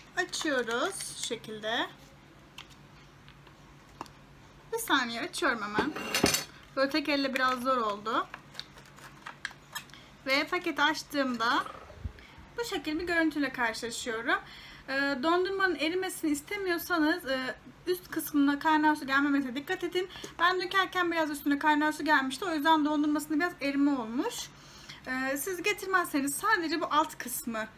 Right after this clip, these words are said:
e, irmik olan kısmı kaynar suya denk gelecek. Buna dikkat ederseniz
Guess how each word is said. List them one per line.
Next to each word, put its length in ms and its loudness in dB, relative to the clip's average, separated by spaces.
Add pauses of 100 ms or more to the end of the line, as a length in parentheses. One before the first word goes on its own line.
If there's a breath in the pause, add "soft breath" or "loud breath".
(380 loud breath)
e, 260 -2
irmik 300 2
olan 320 4
kısmı 520 0
kaynar 380 0
suya 240 -8
denk 220 -2
gelecek. 440 -2
Buna 180 2
dikkat 240 -4
ederseniz 720 0